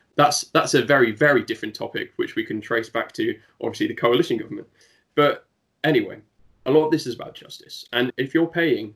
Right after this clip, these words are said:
around triple the amount to do an online course at any other university, for example, my University of York, is that really fair? No, it's not. Do you have a choice? No,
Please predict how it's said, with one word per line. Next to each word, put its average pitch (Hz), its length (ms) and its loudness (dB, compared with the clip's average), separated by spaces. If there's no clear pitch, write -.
around 120 240 0
triple 170 400 -2
the 131 120 0
amount 127 440 0
to 123 120 -10
do 123 200 4
an 123 80 0
online 117 300 0
course 113 520 -2
at 110 280 -4
any 131 220 2
other 123 140 -2
university, 123 460 0
for - 120 -12
example, 104 280 -8
my 113 240 2
University 107 420 -2
of 113 80 -10
York, 135 320 0
is 151 160 4
that 139 200 2
really 131 200 0
fair? 117 400 2
No, 123 180 4
it's - 180 -2
not. 104 220 -8
Do 131 80 -2
you 147 100 6
have 156 180 -2
a 156 60 -2
choice? 160 520 -2
No, 131 440 4